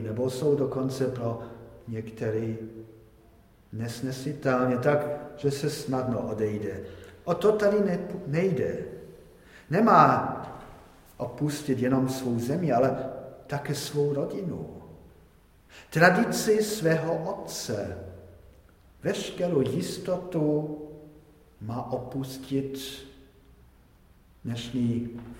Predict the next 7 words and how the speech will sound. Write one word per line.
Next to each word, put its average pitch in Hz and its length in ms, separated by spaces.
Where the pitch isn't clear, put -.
pojem 131 760
na 113 120
to 120 520
máme 110 600
identitu. 139 760
Má 165 300
zanechat 147 680